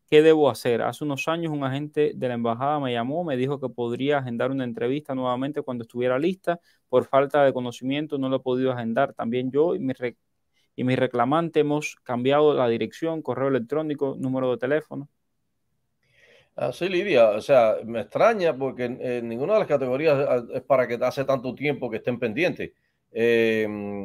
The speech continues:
Speaker 2: la, las categorías de herma-, de hermano, que son la, las que más, eh, se, se han demorado, están por el dos mil siete.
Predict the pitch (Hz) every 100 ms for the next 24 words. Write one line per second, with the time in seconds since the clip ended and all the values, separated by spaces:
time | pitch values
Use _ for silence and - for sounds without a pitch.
0 | - 101 117 110 - 107 113 127 160 147
1 | 127 131 117 113 113 160 156 123 110 123
2 | 127 127 120 110 - 113 131 139 - -
3 | - - 113 113 107 104 - 110 107 117
4 | 117 - 127 147 139 127 117 120 110 104
5 | 113 - 170 -